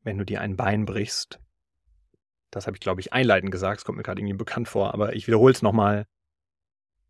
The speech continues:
Ich will, ich wünsche mir und möchte dazu beitragen, dass es irgendwann so normal ist, deinen Freunden, deiner Familie, deinen Kollegen,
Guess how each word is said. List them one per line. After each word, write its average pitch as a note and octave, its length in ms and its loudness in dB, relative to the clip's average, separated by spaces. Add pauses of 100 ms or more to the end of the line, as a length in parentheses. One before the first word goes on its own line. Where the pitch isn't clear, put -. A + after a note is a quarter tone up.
(240)
Ich B2 160 -2
will, C3+ 480 8
ich B2 180 -6
wünsche E3+ 300 6
mir C3 480 2 (920)
und A2+ 100 0
möchte A#2 200 0
dazu A2 240 0
beitragen, G2+ 540 0
dass G2+ 180 -6
es - 140 -6
irgendwann A2+ 720 4 (260)
so A#2 140 0
normal A#2 400 6
ist, - 580 -4 (140)
deinen G#2+ 320 -2
Freunden, B2 540 2
deiner G2+ 220 -4
Familie, A2+ 540 -2 (100)
deinen G2 380 -6
Kollegen, A#2 580 0